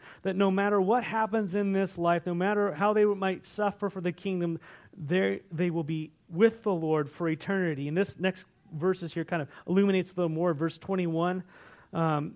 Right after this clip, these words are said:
he says, "At this time, Jesus, full of joy through the Holy Spirit," notice Jesus is now full of joy. The fruit of the Spirit is joy, brothers and sisters. Jesus said, "I praise you, Father,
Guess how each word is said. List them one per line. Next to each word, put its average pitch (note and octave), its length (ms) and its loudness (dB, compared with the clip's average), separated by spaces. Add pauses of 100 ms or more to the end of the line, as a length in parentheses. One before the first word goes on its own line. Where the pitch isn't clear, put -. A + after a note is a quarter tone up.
he E3 120 -4
says, D#3+ 260 -2
"At - 180 -6
this G3+ 160 2
time, G#3 240 0
Jesus, G3+ 320 -2
full C#4 300 0
of B3 100 -2
joy G#3 300 0
through G3 120 -4
the F#3 100 -2
Holy G#3 260 2
Spirit," F#3 680 0
notice D#3 300 -6
Jesus D#3 420 -6
is C3+ 80 -10
now C#3+ 160 -6
full D3+ 260 -6
of B2+ 120 -6
joy. D3 360 -4 (360)
The E3 80 -4
fruit G3+ 240 0
of G3 60 0
the E3+ 80 -2
Spirit F#3 540 -2
is D3 240 -6
joy, D3+ 800 -2
brothers D3 220 -4
and C#3 100 -10
sisters. D#3 480 -8
Jesus F#3+ 420 -2
said, D#3 260 -2
"I D#3+ 120 0
praise F#3+ 420 -2
you, G#3+ 100 -4
Father, G3+ 540 2